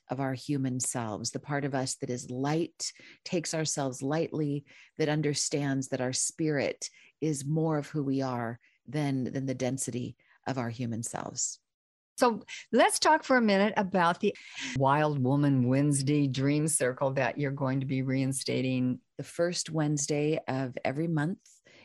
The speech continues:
Speaker 1: It's from four to six P M Pacific time,
Speaker 2: Mm-hmm.
Speaker 1: and it's for women.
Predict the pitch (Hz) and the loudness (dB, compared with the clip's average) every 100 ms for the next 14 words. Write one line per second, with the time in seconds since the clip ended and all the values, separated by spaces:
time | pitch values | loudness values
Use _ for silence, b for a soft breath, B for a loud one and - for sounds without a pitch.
0 | _ 135 - 151 143 - 160 170 165 151 | _ -8 -6 -4 -4 -4 -2 0 0 -2
1 | 175 - - - 156 - 139 143 151 147 | -2 -4 -6 -2 -4 -2 -2 -2 -2 -4
2 | - - 156 117 - - 110 98 104 165 | -2 -2 -2 -4 -6 -8 -4 -2 0 -2
3 | 180 B B 139 135 147 143 143 139 - | -4 B B -2 2 2 0 -2 -4 -4
4 | - 208 185 175 185 220 | -2 0 0 0 0 0